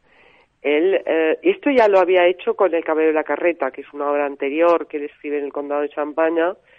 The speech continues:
y que él no la acaba y se la deja a un continuador para que la termine, eh, que es Go-, eh, Godofredo de Leñi. Pero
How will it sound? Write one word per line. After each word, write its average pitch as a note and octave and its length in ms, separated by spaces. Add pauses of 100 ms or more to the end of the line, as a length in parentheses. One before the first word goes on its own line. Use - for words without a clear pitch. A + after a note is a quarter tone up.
(540)
y F3+ 120
que F#3 380
él E3 180
no D#3+ 120
la D3 80
acaba G3 320
y A3 100
se F#3+ 60
la E3+ 160
deja E3 220
a - 20
un E3 80
continuador D3 580
para E3+ 200
que D3 80
la D3+ 100
termine, A#2+ 540 (960)
eh, C#3 140
que D3+ 120
es A#2 100
Go-, C3+ 300
eh, D3 260
Godofredo C#3 500
de C3+ 60
Leñi. B2 400 (380)
Pero F3+ 260